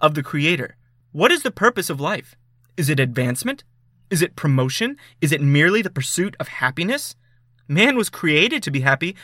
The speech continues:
but to be more, to be holy. The wisdom of those Westminster Fathers that gathered in the Jerusalem chamber summarized it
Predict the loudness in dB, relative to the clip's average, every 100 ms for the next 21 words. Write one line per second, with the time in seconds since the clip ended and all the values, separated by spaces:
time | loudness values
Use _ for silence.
0 | -6 -4 -2 -4 -4 -2 0 0 -2 -6
1 | -18 _ -8 -6 -4 -6 _ _ 2 4
2 | 4 0 -4 _ _ _ _ 0 2 2
3 | 2 2 2 2 4 4 0 -8 -20 _
4 | -2 2 2 0 -2 -2 -6 0 2 2
5 | 0 -8 -8 -6 0 4 4 2 -2 -2
6 | -2 0 0 0 0 -2 -2 -4 -6 -8
7 | -16 -18 -10 2 4 6 4 4 0 -6